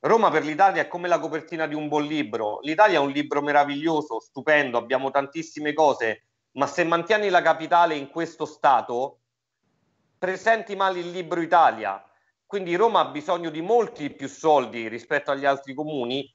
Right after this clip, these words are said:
soldi che non vanno presi dalle tasse degli altri cittadini, ovviamente. Non devi far pagare al milanese e al siciliano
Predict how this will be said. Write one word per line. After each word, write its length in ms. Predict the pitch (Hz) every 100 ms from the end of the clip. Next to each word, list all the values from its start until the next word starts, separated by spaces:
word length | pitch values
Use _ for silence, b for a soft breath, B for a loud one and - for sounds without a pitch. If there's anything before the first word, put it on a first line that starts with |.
| _ _
soldi 500 | - 247 262 220 180
che 100 | 170
non 200 | 175 175
vanno 380 | 233 226 196
presi 340 | 208 240 233 196
dalle 220 | 170 170
tasse 440 | 190 202 202 -
degli 220 | 165 160 175
altri 300 | 180 180 160
cittadini, 600 | 160 - 160 180 165 139
ovviamente. 580 | 113 127 131 117 -
Non 200 | 123 151
devi 240 | 180 202 170
far 200 | 151 135
pagare 280 | 147 147 143
al 140 | 143
milanese 480 | 147 143 151 156 147
e 20 |
al 140 | 131
siciliano 880 | - 135 139 147 156 147 147 139